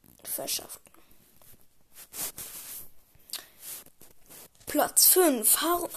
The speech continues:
Hamura Otsutsuki. Unterschriftenangriff, Shibaku Tensei. Wartet mal.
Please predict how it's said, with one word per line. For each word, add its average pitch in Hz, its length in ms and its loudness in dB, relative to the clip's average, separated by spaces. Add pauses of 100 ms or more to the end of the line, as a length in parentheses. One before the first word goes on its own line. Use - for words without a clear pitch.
Hamura 269 580 0
Otsutsuki. 247 800 -4 (2000)
Unterschriftenangriff, 277 880 2
Shibaku 294 380 4
Tensei. 294 560 8 (1080)
Wartet 233 260 -10
mal. 214 160 -14